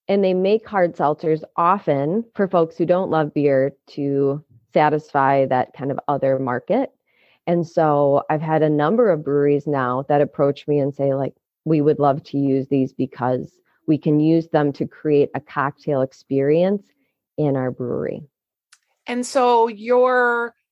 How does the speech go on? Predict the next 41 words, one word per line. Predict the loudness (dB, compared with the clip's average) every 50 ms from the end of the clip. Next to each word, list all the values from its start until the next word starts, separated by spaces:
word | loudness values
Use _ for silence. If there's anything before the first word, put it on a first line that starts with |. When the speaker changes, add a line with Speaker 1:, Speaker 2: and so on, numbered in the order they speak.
| _ _
Speaker 2:
is | -8 -8 -8 -4 0
your | 0 0
path | 0 -2 -2 0 2 2 0 -2 -4 -8
to | -6 -4 -4
market | -4 -2 -2 -2 -2 -2 -4 -6 -6 -6 -8
here | -10 -6 -4 0 2 2 4 4 2 0 -2 -2
both, | 0 2 2 2 0 -2 -6 -10 _ _ _ _ _ _ _ _ _ -16
it | -8 -2
seems | -2 0 0 0 0
like | -2 -2 -2
you've | -4 -4 0
opened | 0 0 0 0 -2 -2 0
up | -2 -2 -2
a | -2
lot | 0 0 0 0 0
of | -2 -2
different | -4 -6 -6 -6 -8 -6
possibilities | -4 -4 -2 -2 -4 -6 -2 0 2 2 2 2 0 -2 -2 -4
because | -8 -8 -4 -2 -2 -2
it's | -2 -4 -4
not | -2 0 0 2
only | 0 0 0 0 0 0
the | 0 -2
home | -4 -2 -2 0 0 0 -2 -4 -6 -8 _ _ _ _
drinker, | -4 -2 -2 -2 0 0 0 0 2 0 -2 -4 _ _ -20 -20 _ _ _
but | -10 -4 0 0 0 0 0 0
it's | -2 -2 -2 -2 -4
Speaker 1:
Mm-hmm. | -2
Speaker 2:
also | 0 0 0 -2 -2 -2 0 2 2 2 2 0 -4 -8 _ _
happening | -4 -4 -4 -2 -4 -4 -6 -4 -2
in | -2 -2 -2
breweries | 0 0 0 2 2 2 2 0 0 0
and | -2 -4 -4
retail. | -4 -4 -6 -6 -6 -4 -2 0 2 2 4 4 2 2 0 -2 -4
You're | -4 -2 -2 -2
exploring | -2 -6 -8 -8 -4 -2 -2 -2 -2 -2 -2
restaurants, | -2 -2 -2 -2 -2 -2 -2 -2 -2 -2 -4
it | -8 -8 -6
sounds | -6 -4 -4 -4 -4 -4
like, | -4 -4 -4 -6
too. | -6 -4 -4 -2 -2 -4 -6